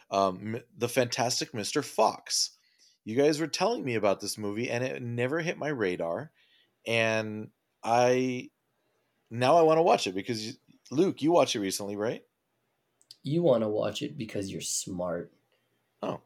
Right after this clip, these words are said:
Speaker 1: well,
Speaker 2: And
Speaker 1: thanks.
Speaker 2: it's good. And I liked it. It was awesome.
Speaker 1: Who's in this
Speaker 2: I
Speaker 1: movie again? You're,
Speaker 2: watched it.
Speaker 1: it's a, it's a huge cast.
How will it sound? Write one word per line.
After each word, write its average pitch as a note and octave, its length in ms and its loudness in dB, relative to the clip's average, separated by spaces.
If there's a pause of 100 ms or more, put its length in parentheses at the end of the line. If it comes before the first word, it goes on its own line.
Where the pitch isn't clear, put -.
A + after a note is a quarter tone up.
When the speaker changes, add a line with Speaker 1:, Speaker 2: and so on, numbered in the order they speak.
(200)
Speaker 1:
well, D3+ 160 -12
Speaker 2:
And A2+ 120 -4
Speaker 1:
thanks. A2 200 -4
Speaker 2:
it's - 120 -6 (140)
good. F2 480 -4 (480)
And G#2+ 100 -6
I G#2+ 120 -2
liked F#2 500 -8
it. F2+ 260 -8 (520)
It A2 140 -6
was G#2+ 160 -6 (140)
awesome. F#2+ 680 -8 (400)
Speaker 1:
Who's G3+ 280 0
in F#3+ 140 0
this F#3 160 -2
Speaker 2:
I F#3+ 120 2
Speaker 1:
movie G#3 100 0
again? A3+ 220 2
You're, F3+ 100 0
Speaker 2:
watched - 80 -10
it. - 60 -20
Speaker 1:
it's E3 160 -6
a, D#3+ 180 -4
it's - 260 -6
a D#3+ 60 -10
huge E3+ 340 -6
cast. - 460 -8